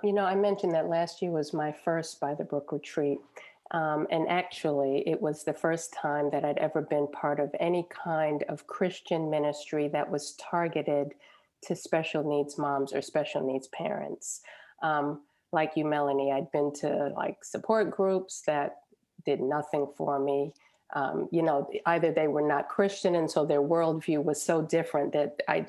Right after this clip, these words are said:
I couldn't relate, or it was, um, you know, a pity party. None of them, um, were what I needed. And so I had gotten to the point where I felt like, um, th-, that's just not that they're out there for me.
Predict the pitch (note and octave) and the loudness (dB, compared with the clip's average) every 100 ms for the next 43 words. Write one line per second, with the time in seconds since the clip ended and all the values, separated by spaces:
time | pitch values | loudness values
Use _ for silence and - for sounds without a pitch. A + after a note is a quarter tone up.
0 | - - - E3+ D#3 D3+ D3+ C#3+ D3 - | -4 -2 0 2 2 2 2 2 2 2
1 | E3 E3 D#3 D#3+ D3+ C#3+ - - - - | 2 4 4 4 2 2 -4 -12 -18 -20
2 | - - D3+ - - D#3+ - - D#3+ - | -12 -6 -2 -2 -2 0 0 -2 -2 2
3 | G3+ G3 - F#3 F3+ F3 E3+ - - - | 4 4 4 4 4 2 0 -6 -18 -20
4 | _ - - F3+ F3 F#3+ G#3+ G#3 - D#3+ | _ -14 -2 0 4 4 6 4 4 2
5 | C#3+ C#3+ C3 - - - - _ _ _ | 2 2 2 0 -4 -6 -14 _ _ _
6 | C#3+ - C3+ C#3+ - E3 D#3+ D3 D3 C#3 | -2 0 0 -2 0 2 4 4 2 2
7 | C#3 D3+ C#3+ C#3+ D3+ D#3 D#3 D3 E3 D3+ | 2 2 2 2 0 0 0 0 2 2
8 | D#3 D#3 D3+ E3 D#3 D3+ - D#3 D#3 - | 2 0 2 2 2 0 0 0 0 0
9 | F#3+ F3+ D#3+ D#3 D3+ D3 E3 - D#3+ A#3+ | 2 2 2 2 2 0 0 0 0 2
10 | G#3+ D#3+ E3+ C4 - - - - _ _ | 2 2 2 -2 -8 -20 -20 -20 _ _
11 | E3 D#3 D3 D3 D3 - - - D3+ - | -2 0 2 0 -2 -6 -18 -10 -10 -8
12 | E3 D#3+ - D3+ E3 F3+ - - - F3 | -6 -6 -6 0 4 4 2 0 2 2
13 | F3 F3 E3 D#3+ D#3+ D3+ - - E3 E3 | 2 2 4 4 2 2 -2 -2 2 4
14 | D3+ D#3+ D#3 D#3 D#3+ D3 - E3+ E3 D3+ | 4 4 4 4 2 2 2 4 4 4
15 | D3+ C3 C3 | 2 2 0